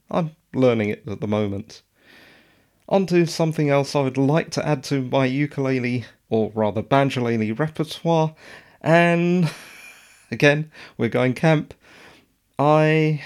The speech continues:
have an album called The Best of Bond, a fiftieth anniversary collection,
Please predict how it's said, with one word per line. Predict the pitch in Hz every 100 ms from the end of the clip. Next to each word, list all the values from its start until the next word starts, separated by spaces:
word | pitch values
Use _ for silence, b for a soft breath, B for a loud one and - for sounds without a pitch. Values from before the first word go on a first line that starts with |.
| - -
have | 165 160 160 156 - - _ _ 135
an | 139
album | 165 170 196 196
called | - 147 135 135
The | 113
Best | 143 147 -
of | 123 -
Bond, | 175 180 190 180 B B B B B -
a | 104 113
fiftieth | - 190 190 151 139 - -
anniversary | 143 139 113 123 120 - 113 113
collection, | 113 117 127 165 - 196 208